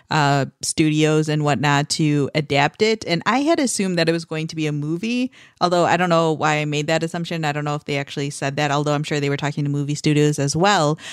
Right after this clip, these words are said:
Uh, but it was recently announced that Showtime has decided to adapt the thriller. Um, it's called The President is Missing, and the book isn't going to be published until twenty eighteen. eighteen. Um, I'm not exactly sure. I don't think they've said, like, when the show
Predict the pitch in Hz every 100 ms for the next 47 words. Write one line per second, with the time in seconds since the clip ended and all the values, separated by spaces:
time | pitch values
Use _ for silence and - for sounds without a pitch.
0 | - - 175 165 180 170 202 196 190 208
1 | 220 202 175 165 170 180 - 156 151 -
2 | 208 226 - 170 175 170 170 170 160 156
3 | - 180 165 156 156 151 - 165 175 175
4 | 170 160 156 147 160 - - - 160 156
5 | - 190 170 160 - 170 - 185 190 196
6 | 190 170 170 160 165 - 147 147 147 160
7 | 156 165 254 262 247 240 214 180 170 165
8 | 180 160 160 165 156 165 156 160 - 165
9 | 151 139 151 - - 156 139 135 - -
10 | - 151 139 165 180 202 170 165 156 -
11 | 156 - 147 143 139 135 - 175 185 175
12 | 156 151 - 147 139 139 139 143 139 135
13 | 139 - 143 147 160